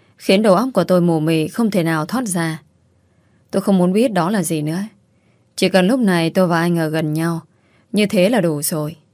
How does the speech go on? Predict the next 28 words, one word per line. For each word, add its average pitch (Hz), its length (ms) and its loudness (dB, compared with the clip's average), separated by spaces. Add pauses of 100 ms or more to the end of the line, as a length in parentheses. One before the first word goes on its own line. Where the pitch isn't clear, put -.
(1040)
Kết 254 140 4
thúc 277 120 4
nụ 185 200 2
hôn 180 300 2
ngọt 165 200 -2
ngào 160 240 -2
với 180 140 -2
anh, 175 220 -2 (480)
tôi - 100 0
ôm 202 140 6
lấy 214 100 2
cổ 180 160 0
anh 170 280 0
rồi 170 100 -4
nói 160 180 -2
nhỏ. 165 360 -4 (1800)
Đừng 180 200 4
như 175 120 2
vậy 165 200 0
mà. 151 280 -6 (1400)
Trong 185 200 4
sách 208 180 0
nói 175 420 0
phụ 185 120 2
nữ 170 180 0
rất 220 180 -4
khó 165 180 -4
hiểu. 170 360 -4